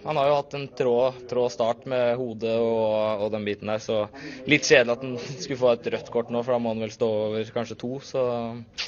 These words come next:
så nei, jeg håper, men, eh, Skjølstad, jeg vet Skjølstad, han, eh, han har vært i det gamet her lenge, og han, han kommer sterkt tilbake, og det vet jeg, det vet jeg HamKam kommer til å gjøre også. De,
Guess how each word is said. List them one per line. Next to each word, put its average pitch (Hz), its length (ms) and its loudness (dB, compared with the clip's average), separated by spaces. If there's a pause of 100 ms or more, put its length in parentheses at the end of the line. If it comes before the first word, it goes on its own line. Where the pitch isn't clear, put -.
(540)
så 139 240 6
nei, 143 220 10
jeg 143 160 10
håper, 135 420 -2
men, 143 160 0
eh, 135 240 6
Skjølstad, 127 540 6
jeg 120 100 4
vet 120 160 0
Skjølstad, 117 460 0
han, 113 180 -4
eh, 113 220 -4 (100)
han 143 80 2
har 143 80 8
vært 135 160 2
i 123 60 6
det 117 100 0
gamet 110 220 -2
her 113 100 -2
lenge, 107 160 -6
og 110 140 2
han, 107 160 -4 (100)
han 117 160 -2
kommer 107 160 -2
sterkt - 240 -8
tilbake, 104 400 -2
og 104 80 0
det 107 160 0
vet 98 320 -4
jeg, 98 320 -2 (320)
det 139 160 8
vet 117 160 8
jeg 120 140 6
HamKam 117 180 -2
kommer 107 160 -6
til 113 140 0
å - 20 2
gjøre 107 220 0
også. 113 180 -2
De, 113 80 4